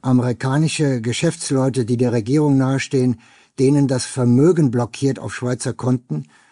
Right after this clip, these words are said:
als zweitausenddrei die U S A auf völkerrechtswidriger Grundlage den Irak angegriffen haben? Hat die Schweiz im Vietnamkrieg gesucht, wer der Aggressor war? Was hatte denn die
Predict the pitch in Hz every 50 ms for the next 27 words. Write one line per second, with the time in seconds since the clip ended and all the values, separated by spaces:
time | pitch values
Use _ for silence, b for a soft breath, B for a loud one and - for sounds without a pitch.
0 | b b b b b b b - 135 123 - - - - 131 135 131 - 139 139
1 | 127 - 135 117 - 110 110 123 135 139 127 131 113 - 139 143 139 131 - -
2 | - 127 131 139 143 143 139 - _ _ _ _ _ _ - - 117 117 107 -
3 | - - - - 151 151 139 - 156 135 127 120 131 123 - - - - - -
4 | - - _ _ - 107 127 120 - 113 123 113 120 117 92 - 120 135 135 123
5 | 127 117 117 117 110 110 110 113 113 113 117 101 92 107 127 120 - - 113 104
6 | 95 98 90 - - 104 87 - 92 85 80 82 85 85 87 98 110 117 _ _
7 | _ _ _ _ _ - 131 - - 147 123 - 135 135 143 165 175 170 - -
8 | - b b b b b b b b - - 147 151 139 135 151 151 139 113 147
9 | 147 156 180 160 - - 170 156 - - - 143 131 110 147 160 156 - - 135
10 | 135 156 151 143 147 135 139 123 - - 139 139 - - 160 151 139 135 160 165
11 | 175 156 147 127 - 143 156 - 170 143 147 143 143 131 127 127 120